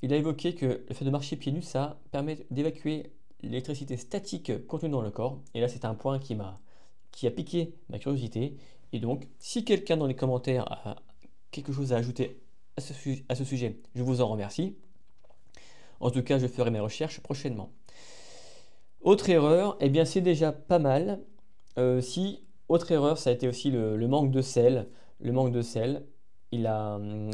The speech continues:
connu un malaise à co-, à cause de la... Donc, manque de sel, la gestion d'eau dans le corps, donc, euh, connu un malaise. Euh,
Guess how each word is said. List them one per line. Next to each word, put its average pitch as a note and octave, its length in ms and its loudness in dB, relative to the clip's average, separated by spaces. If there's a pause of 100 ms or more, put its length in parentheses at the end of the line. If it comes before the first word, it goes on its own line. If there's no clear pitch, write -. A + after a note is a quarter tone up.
connu C#3 220 6
un A#2+ 80 4
malaise B2 460 4
à A2 60 2
co-, - 200 -12 (260)
à - 80 -4
cause B2 240 0
de A#2 80 0
la... G2 460 -2
Donc, A2 280 -4
manque C#3 180 4
de C#3 100 6
sel, C#3 380 2 (260)
la - 140 0
gestion A#2 280 0
d'eau B2+ 140 4
dans B2 120 4
le G#2+ 100 0
corps, B2+ 320 4
donc, A2+ 200 -4
euh, G#2+ 100 -2
connu C3 280 0
un B2+ 40 2
malaise. A2+ 440 0 (800)
Euh, G#2 300 -2